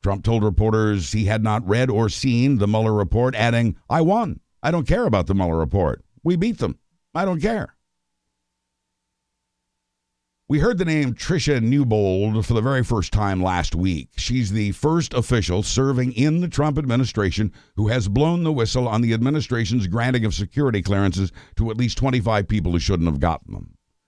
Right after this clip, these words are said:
Some of those twenty-five were actually considered risks to our national security,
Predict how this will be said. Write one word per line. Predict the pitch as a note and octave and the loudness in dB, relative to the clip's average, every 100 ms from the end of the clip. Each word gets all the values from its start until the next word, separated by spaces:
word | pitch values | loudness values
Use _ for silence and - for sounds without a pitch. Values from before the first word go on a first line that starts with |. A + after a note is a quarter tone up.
| _ _ _ _ | _ _ _ _
Some | A#2+ C3 | 0 0
of | |
those | B2 B2 | 0 0
twenty-five | - C3+ C3 B2+ C3 | 0 0 0 0 0
were | A#2 | 2
actually | A#2 B2+ B2+ A#2 | 0 0 -2 0
considered | A#2+ G2+ B2 C#3 B2 | 0 0 2 2 2
risks | B2+ D#3 - - - - - | 2 2 0 -6 -8 -8 -4
to | - A#2 | -2 2
our | G#2+ | 2
national | G#2+ G2+ F2 G2 | 2 0 0 -2
security, | F2 F#2+ F2 G#2+ G2 F2+ | -2 -4 -2 0 2 0